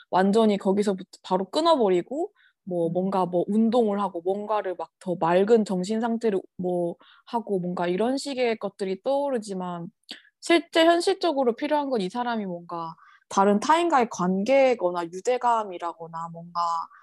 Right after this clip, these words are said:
Speaker 1: 그 중독에서 빠져나올 수 있는 경로를 그런 식으로 뭔가 하는 게 훨씬 현실적인 방식이라인데, 어쨌든 뭔가 제가 여러 가지 중독됐을 때 상태들을 생각했을 때 이 문장이 너무 좀 공감이 많이 됐어요.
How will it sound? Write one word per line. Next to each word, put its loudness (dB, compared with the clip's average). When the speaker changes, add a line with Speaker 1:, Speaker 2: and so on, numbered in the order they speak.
Speaker 1:
그 6
중독에서 4
빠져나올 2
수 -6
있는 0
경로를 0
그런 -4
식으로 -6
뭔가 -6
하는 2
게 6
훨씬 2
현실적인 2
방식이라인데, -2
어쨌든 -2
뭔가 2
제가 2
여러 2
가지 -4
중독됐을 -8
때 -2
상태들을 -4
생각했을 -8
때 0
이 2
문장이 2
너무 0
좀 -8
공감이 2
많이 -8
됐어요. -8